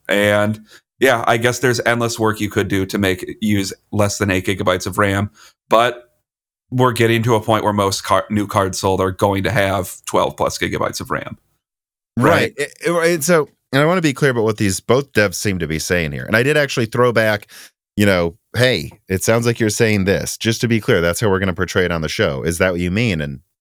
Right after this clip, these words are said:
Speaker 2: they said, "Yes, absolutely, that's what we
Speaker 1: <laughs>
Speaker 2: mean." The point is, number one,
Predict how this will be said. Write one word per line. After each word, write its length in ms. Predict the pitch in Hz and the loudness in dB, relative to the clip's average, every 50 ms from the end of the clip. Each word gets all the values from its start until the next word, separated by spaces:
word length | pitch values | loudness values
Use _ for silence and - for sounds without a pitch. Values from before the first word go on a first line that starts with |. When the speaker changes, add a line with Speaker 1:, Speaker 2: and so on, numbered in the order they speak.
| _ _ _ | _ _ _
Speaker 2:
they 80 | 90 90 | -2 0
said, 180 | - 101 82 | 0 0 0
"Yes, 420 | 76 90 104 82 - - - - - - | 2 0 0 0 -2 -6 -10 -12 -10 -6
absolutely, 480 | 85 95 - - 110 110 110 104 - 101 | -6 -6 -4 -4 -2 -2 0 0 0 0
that's 220 | 85 82 90 98 | 0 -2 -2 -4
what 80 | 90 87 | -4 -4
we 80 | 87 | -2
Speaker 1:
<laughs> 0 | |
Speaker 2:
mean." 300 | 101 113 113 92 82 - _ - - - _ _ _ _ - | 0 0 0 -2 -4 -6 _ -16 -20 -20 _ _ _ _ 0
The 80 | 117 | 0
point 380 | - - 147 156 180 208 208 - | 0 0 0 2 2 0 0 0
is, 420 | 120 120 117 113 110 110 98 - - _ _ _ _ _ _ _ _ _ _ _ _ - - - _ _ | 2 2 4 4 2 0 -2 -6 -10 _ _ _ _ _ _ _ _ _ _ _ _ -20 -20 -20 _ _
number 340 | 87 92 107 123 135 147 151 | -2 0 0 2 2 2 2
one, 380 | 143 127 117 113 113 110 110 | 2 2 2 2 2 0 0